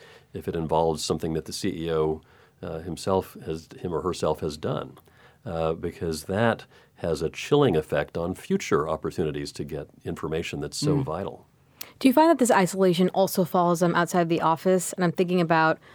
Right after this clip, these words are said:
Speaker 3: the people that we know or the friends that we have. Everyone knows whose dad is the C E O. Or I can only imagine if you're, you know, you know, Barack and Michelle Obama's daughters or Bill and Melinda Gates's kids, that this title that your family has carries on with you socially too.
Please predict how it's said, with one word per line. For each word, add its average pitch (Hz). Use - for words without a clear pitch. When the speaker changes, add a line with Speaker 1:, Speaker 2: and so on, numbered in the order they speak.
Speaker 3:
the 190
people 185
that 165
we 175
know 160
or 151
the 151
friends 160
that 160
we 156
have. 151
Everyone 208
knows 170
whose 185
dad 147
is 143
the 180
C 156
E 131
O. 107
Or 143
I 185
can 208
only 190
imagine 170
if 160
you're, 165
you 143
know, 131
you 165
know, 123
Barack 160
and 170
Michelle 156
Obama's 147
daughters 127
or 147
Bill 156
and 160
Melinda 156
Gates's 147
kids, 143
that 143
this 180
title 214
that -
your 160
family 165
has 143
carries 170
on 160
with 151
you 147
socially 147
too. 135